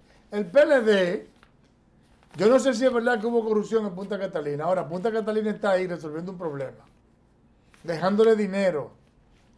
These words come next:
todos los años al gobierno. Y ha contribuido a disminuir el precio del combustible. Y ha contribuido a disminuir el subsidio eléctrico.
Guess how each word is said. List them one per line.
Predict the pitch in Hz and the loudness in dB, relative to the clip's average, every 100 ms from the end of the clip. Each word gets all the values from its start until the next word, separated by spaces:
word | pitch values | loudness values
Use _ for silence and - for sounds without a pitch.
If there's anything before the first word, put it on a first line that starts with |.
| _ _ _ _ - | _ _ _ _ -4
todos | 175 196 | -2 -2
los | 175 | -2
años | 180 185 | -2 -2
al | 175 | -6
gobierno. | 165 143 135 110 - _ _ _ _ _ _ _ _ _ _ _ _ 160 | -6 -8 -8 -10 -18 _ _ _ _ _ _ _ _ _ _ _ _ -4
Y | |
ha | 185 | 0
contribuido | 202 220 226 202 208 226 214 | 0 0 0 -2 -2 0 -2
a | 196 | -4
disminuir | 180 180 170 175 202 208 _ _ _ | -6 -8 -8 -8 -8 -10 _ _ _
el | 175 147 | -10 -8
precio | 175 185 185 | -6 -8 -6
del | 180 | -8
combustible. | 156 165 143 143 139 117 110 - _ - | -8 -10 -10 -12 -14 -16 -20 -20 _ -2
Y | |
ha | 180 | 0
contribuido | 208 226 233 214 208 226 208 175 | 2 0 0 -2 -2 -2 -2 -4
a | 170 | -6
disminuir | 165 165 160 165 185 185 - _ _ _ _ _ | -6 -10 -10 -10 -8 -10 -14 _ _ _ _ _
el | 160 143 | -6 -6
subsidio | 143 147 156 139 139 | -10 -8 -6 -6 -8
eléctrico. | 127 113 - - | -8 -14 -16 -20